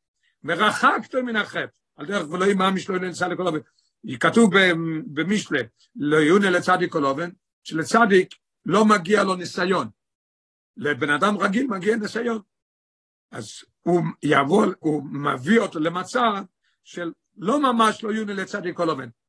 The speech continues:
אם תעבוד עם עצמך קצת, תגיע לזה. מקרבתו למצוות, לא מביא עושה למצוות, מקרבתו. אבל כדי להיות צדיק, ונאמן בפועל, להיות נשמע מהחטאים בפועל,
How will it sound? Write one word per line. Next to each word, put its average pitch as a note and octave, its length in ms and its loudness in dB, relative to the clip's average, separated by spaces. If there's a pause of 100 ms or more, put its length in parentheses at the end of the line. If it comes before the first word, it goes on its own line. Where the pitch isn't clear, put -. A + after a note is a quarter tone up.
אם D#3+ 160 -6
תעבוד G3+ 360 6
עם G3+ 140 6
עצמך G3 420 0 (100)
קצת, B3 420 4 (220)
תגיע C#3+ 320 -8
לזה. A2+ 220 -14 (800)
מקרבתו G#3+ 880 2
למצוות, G#3 680 -2
לא C4 160 -2
מביא A#3 220 -2
עושה G3 240 -4
למצוות, D3+ 440 -10
מקרבתו. F#3+ 520 -8 (400)
אבל A#2+ 160 -4
כדי F3+ 220 4
להיות F3 200 6
צדיק, E3 460 0 (800)
ונאמן G3 380 0
בפועל, F3+ 480 2 (360)
להיות E3 280 -4
נשמע G3+ 220 2
מהחטאים G#3 640 2
בפועל, G3 440 -2